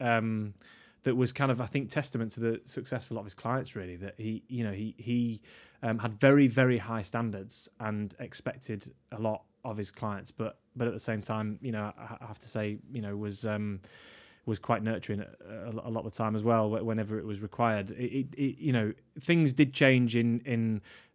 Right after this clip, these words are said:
um, my circumstances and his, I, I, I, I would say, um,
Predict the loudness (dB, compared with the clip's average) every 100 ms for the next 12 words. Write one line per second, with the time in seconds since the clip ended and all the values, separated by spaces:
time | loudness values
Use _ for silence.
0 | _ -2 0 0 0 2 4 4 2 2
1 | -4 -4 -4 -6 -6 -4 -4 -4 -8 -2
2 | -2 0 -4 -6 -6 -8 -8 -10 -12 -14
3 | -14 -10 -6 -6 -2 0 0 -2 -8 -16
4 | -4 0 0 0